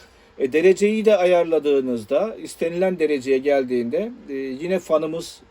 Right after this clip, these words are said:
tamamıyla otomatik olarak devreden çıkıyor.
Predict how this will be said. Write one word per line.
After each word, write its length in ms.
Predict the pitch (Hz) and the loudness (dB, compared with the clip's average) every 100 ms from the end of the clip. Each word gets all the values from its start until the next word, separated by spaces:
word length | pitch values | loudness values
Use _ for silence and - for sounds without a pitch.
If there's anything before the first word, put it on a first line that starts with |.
| - | -8
tamamıyla 500 | 156 156 156 147 135 | -2 0 0 0 -4
otomatik 400 | 131 143 135 127 | -4 -8 -8 -4
olarak 360 | 120 113 98 | -4 -4 -2
devreden 420 | 139 131 117 104 98 | -2 0 0 -2 -6
çıkıyor. 400 | - 139 165 | -10 -6 -4